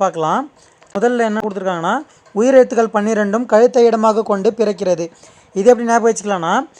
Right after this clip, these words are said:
கழுத்தை நெரிச்சோம்னா நம்மளுக்கு வந்து உயிர் போயிடும் இல்லைங்களா, அதை வச்சு உயிரெழுத்துக்கள் பன்னிரெண்டும் கழுத்தை இடமாக கொண்டு பிறக்கிறது அப்படின்றத ஞாபகம் வச்சுக்கலாம். அடுத்து வல்லின மெய் எழுத்துக்கள்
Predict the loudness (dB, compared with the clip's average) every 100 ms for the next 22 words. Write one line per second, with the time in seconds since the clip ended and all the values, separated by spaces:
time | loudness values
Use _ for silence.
0 | _ _ _ 0 4 4 2 4 4 2
1 | 0 -4 -2 -4 -2 -2 0 -2 -2 -4
2 | -4 -4 -4 -4 -4 -4 -2 0 0 -4
3 | -6 -2 0 -2 -6 -14 -4 0 0 -2
4 | -2 -4 -4 _ _ 0 6 6 6 2
5 | -2 -2 -2 -2 -2 -4 -4 0 2 2
6 | 2 0 0 -2 -2 -4 -4 -2 -4 -2
7 | -2 0 -2 -2 -6 -2 -2 0 -2 -4
8 | -6 -4 -2 -2 -6 _ _ _ _ 2
9 | 2 2 0 0 -2 _ _ -20 -2 2
10 | 2 0 -2 -2 -2 2 2 2 -2 -2
11 | 0